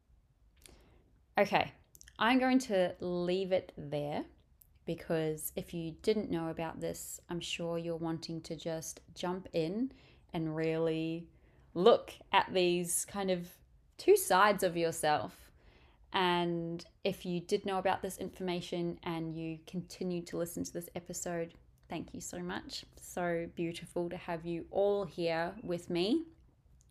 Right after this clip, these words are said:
It's always such a pleasure.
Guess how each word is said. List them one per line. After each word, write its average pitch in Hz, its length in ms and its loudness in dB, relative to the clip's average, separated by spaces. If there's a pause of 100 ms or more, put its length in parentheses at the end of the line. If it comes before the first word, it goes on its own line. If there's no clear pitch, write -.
(440)
It's - 180 -20
always 185 680 6 (180)
such - 720 -4 (400)
a 175 80 0
pleasure. 147 540 -2